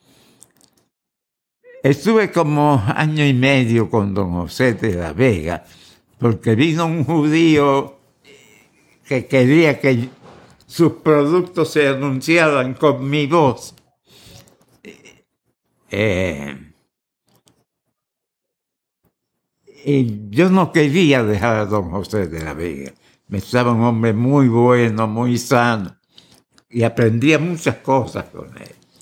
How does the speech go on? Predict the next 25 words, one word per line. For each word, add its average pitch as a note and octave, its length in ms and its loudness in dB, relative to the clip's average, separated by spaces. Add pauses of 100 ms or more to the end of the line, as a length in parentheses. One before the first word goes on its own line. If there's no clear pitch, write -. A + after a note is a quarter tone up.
(380)
Pero D#3 280 2
el C3 100 0
judío C#3+ 580 2 (440)
me A2 160 0
ofreció A#2 580 0
más A#2 520 -2
dinero, B2+ 960 2 (500)
eh, G#2 540 0
me A#2 100 -4
dijo, A#2 160 0
"Y G2+ 60 -2
todos D3 440 0
mis C#3+ 140 -4
productos", C#3+ 760 0
porque A2 280 0
yo A2 80 -2
tengo B2 260 -2
una B2 180 -2
fábrica B2 720 -2 (420)
de A2 360 2
distintos A#2 640 0
productos, B2 560 -2
navajas G#2 560 0
de F#2+ 120 -2
afeitar, B2 840 -2